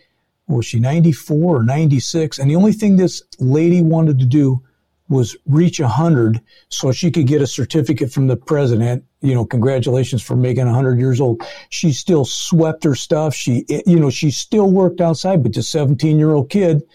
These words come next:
he was, uh, he was from, uh, Africa. He wanted to find out what it felt like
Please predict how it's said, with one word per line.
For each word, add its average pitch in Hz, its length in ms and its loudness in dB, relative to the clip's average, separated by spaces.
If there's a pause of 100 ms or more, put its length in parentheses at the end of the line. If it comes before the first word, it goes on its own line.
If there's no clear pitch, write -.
(420)
he 165 60 2
was, 135 180 2
uh, 131 480 0
he 143 100 2
was 143 180 0
from, 135 440 0
uh, 127 180 -2
Africa. 135 640 -2 (520)
He 170 280 2
wanted 156 460 2
to 160 240 4
find 147 320 0
out 151 180 -2
what 147 200 2
it 147 80 -2
felt 165 300 -2
like 131 440 -4